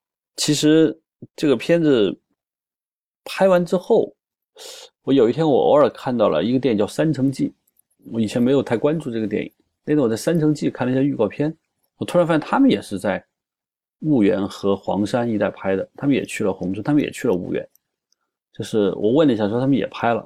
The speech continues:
但是我看了一下预告片，《三城记》里面就是香港导演拍的就是特别强调那个皖南山村。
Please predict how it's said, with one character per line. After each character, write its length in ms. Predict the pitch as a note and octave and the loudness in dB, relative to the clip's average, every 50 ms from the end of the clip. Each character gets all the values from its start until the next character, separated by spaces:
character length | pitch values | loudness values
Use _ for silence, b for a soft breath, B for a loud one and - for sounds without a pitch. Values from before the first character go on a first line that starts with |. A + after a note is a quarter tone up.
| - | -6
但 120 | _ D3 D3+ | _ 0 2
是 40 | D3 | 2
我 180 | B2+ G2+ F#2 | 2 2 0
看 240 | G2 - - D#3+ D3+ | 0 0 -2 -2 0
了 80 | B2+ A2+ | 0 -2
一 20 | |
下 220 | G#2 - A2+ G#2 | -2 0 0 0
预 180 | G#2 B2+ D#3 D3 | 2 2 0 2
告 100 | A#2+ A2 | 2 0
片， 280 | G2+ - - D#3+ E3+ E3+ | -2 -2 -4 -4 -4 -4
《三 220 | D3+ - D3 D3 D3 | -2 -2 -2 -2 0
城 140 | C3+ C3 C3 | -2 -2 -2
记》 160 | - D#3 C3+ | 0 -2 -2
里 80 | G2 C#2 | -2 -2
面 120 | C#2 C#2+ | -6 -6
就 120 | - G#2 G2 | -6 -8 -8
是 200 | - - G2 G2+ B B B B B B B B B B B B B B B _ _ | -8 -8 -10 -12 B B B B B B B B B B B B B B B _ _
香 220 | - - - D#3+ D#3+ | -8 -2 0 2 4
港 120 | C#3 A2+ | 2 4
导 120 | G2 G2+ | 2 2
演 100 | G#2 G#2 | 2 2
拍 140 | G2 G#2 A2 | 0 0 -2
的 60 | G#2+ G2+ | -2 -2
就 40 | G#2 | -2
是 120 | G2+ G#2+ | -4 -6
特 520 | - - - - - F#3+ F#3 D#3 A#2+ F#2+ | -8 -10 -12 -4 0 2 4 4 4 2
别 240 | F#2+ F#2+ A#2+ A#2+ B2 | 2 0 0 0 -2
强 460 | A#2+ - - - - F2 F2 G2+ B2 | -2 -4 -10 -8 -6 -4 -2 0 2
调 220 | C#3 D#3+ C#3+ A#2+ G2+ | 2 2 2 2 0
那 180 | G2 E2+ D#2 | -2 -4 -6
个 220 | B1+ - - - - _ _ _ _ _ _ _ _ _ _ _ _ _ _ _ _ _ _ _ _ _ _ _ _ _ _ _ _ _ _ _ _ _ | -4 -4 -4 -6 -6 _ _ _ _ _ _ _ _ _ _ _ _ _ _ _ _ _ _ _ _ _ _ _ _ _ _ _ _ _ _ _ _ _
皖 220 | - G#2+ G#2 G2+ | 0 0 2 2
南 160 | G2 G2 A2 A#2+ | 2 0 0 -2
山 220 | - - C#3+ D3 | -2 0 0 -2
村。 200 | C#3+ - D3+ D3+ | 0 -2 -6 -6